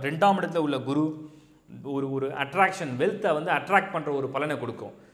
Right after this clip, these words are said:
So, வெல்த்தை வந்து attract பண்றதுக்கு குரு second ஹவுஸ்ல வந்து உங்களுக்கு ஒரு ஃபோர்ஸை கொடுத்துக்கிட்டே இருப்பார். But அது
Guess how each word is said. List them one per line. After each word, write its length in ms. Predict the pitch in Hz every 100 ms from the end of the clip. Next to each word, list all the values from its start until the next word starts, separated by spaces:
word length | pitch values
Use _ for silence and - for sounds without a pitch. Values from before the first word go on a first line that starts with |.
| _
So, 220 | - 131
வெல்த்தை 280 | 170 214 202
வந்து 180 | 185 185
attract 400 | 165 196 185 -
பண்றதுக்கு 400 | 156 160 160 135
குரு 200 | 160 196 -
second 260 | 160 180
ஹவுஸ்ல 260 | 170 123 147
வந்து 220 | 147 160
உங்களுக்கு 160 | 147 135
ஒரு 280 | 131 127 131
ஃபோர்ஸை 240 | 175 180
கொடுத்துக்கிட்டே 360 | 156 143 143 139
இருப்பார். 400 | 143 120 131 156 - - - 170
But 40 |
அது 180 | 165